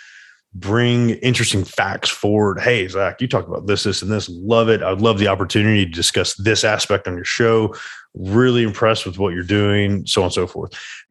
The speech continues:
Exact same thing I do if I go towards a Gino Wickman or a Brad Lee. That's the exact same thing I do with them to get them on my show and really highlight them. Like, "Hey, Gino," you know, when I talk to Gino is through LinkedIn. "Hey, Gino, I loved Traction.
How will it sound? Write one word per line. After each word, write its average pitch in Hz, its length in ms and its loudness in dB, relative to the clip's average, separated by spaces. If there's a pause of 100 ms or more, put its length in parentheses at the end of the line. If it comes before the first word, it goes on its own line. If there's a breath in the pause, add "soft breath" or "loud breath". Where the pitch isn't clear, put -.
(140)
Exact 107 600 0
same 123 240 4
thing 101 240 0
I 92 100 0
do 90 140 -2
if 87 120 -4
I 95 100 -4
go 107 300 2
towards 95 340 0
a 92 40 -2
Gino 90 260 -2
Wickman 87 340 -2
or 87 80 0
a 85 60 -2
Brad 87 280 0
Lee. 87 100 -2
That's 113 200 2
the 208 40 2
exact 110 460 0
same 95 160 0
thing 98 180 0
I 90 320 -2
do 95 180 -4
with 87 280 -6
them 101 420 0
to 95 100 -4
get 104 280 -2
them 220 180 6
on 90 80 2
my 85 140 -4
show 87 400 -2 (580 loud breath)
and 98 260 -6
really 113 220 2
highlight 143 340 0
them. 85 120 -10
Like, - 100 -4
"Hey, 143 140 4
Gino," 139 580 4
you 101 100 0
know, 98 100 2
when 95 60 2
I 92 40 0
talk 101 220 0
to 85 40 -6
Gino 92 420 0
is 87 300 -4
through 98 240 0
LinkedIn. 139 640 2 (560 loud breath)
"Hey, 131 100 0
Gino, 117 480 2 (160)
I 90 160 -2
loved 95 560 0
Traction. 143 880 0